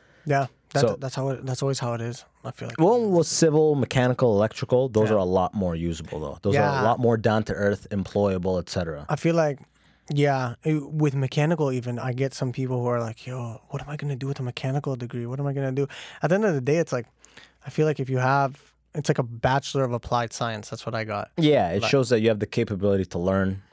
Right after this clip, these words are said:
Speaker 1: So that's what
Speaker 2: and
Speaker 1: it
Speaker 2: that,
Speaker 1: is.
Speaker 2: you know, you're employable, you're competent kind
Speaker 1: Yeah,
Speaker 2: of thing.
Speaker 1: that's what it is. So I don't, it's a, it's a crazy field. Like, it's a nice one. And it's interesting, man. Like, I genuinely, like, enjoy it and I like it.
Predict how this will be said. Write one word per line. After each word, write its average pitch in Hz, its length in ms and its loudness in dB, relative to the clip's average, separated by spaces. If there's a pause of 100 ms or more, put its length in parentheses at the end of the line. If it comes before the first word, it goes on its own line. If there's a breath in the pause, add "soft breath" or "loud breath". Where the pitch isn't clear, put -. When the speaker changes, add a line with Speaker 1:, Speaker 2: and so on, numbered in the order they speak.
(140)
Speaker 1:
So 123 100 -4
that's 123 180 -6
what 117 100 -4
Speaker 2:
and 98 80 0
Speaker 1:
it 101 100 2
Speaker 2:
that, 113 100 -6
Speaker 1:
is. 107 80 -12
Speaker 2:
you 101 60 -4
know, 82 100 -6
you're 78 180 -6
employable, 80 500 -4
you're 82 120 -6
competent 82 480 -2
kind 117 100 -10
Speaker 1:
Yeah, 113 120 -4
Speaker 2:
of 101 80 -6
thing. 107 60 -10
Speaker 1:
that's 113 160 -8
what 117 140 -4
it 110 100 -6
is. 104 260 -10
So 113 340 -4 (500 loud breath)
I 110 60 -6
don't, - 280 -6 (120)
it's 156 160 -10
a, - 20 -2 (100)
it's - 140 -12
a - 40 -12
crazy 151 380 -2
field. 123 460 -6
Like, 123 160 -8
it's 127 120 -8
a 131 40 -6
nice 131 360 -2
one. 120 200 -8 (140)
And 147 120 -2
it's 143 300 -2
interesting, 135 560 -2
man. 120 220 -8
Like, 117 220 -10 (720 soft breath)
I 135 120 -2
genuinely, 135 640 0
like, 120 180 -4
enjoy 120 340 -2
it 117 140 -4
and 165 100 -8
I 127 80 -6
like 117 300 -6
it. 117 120 -14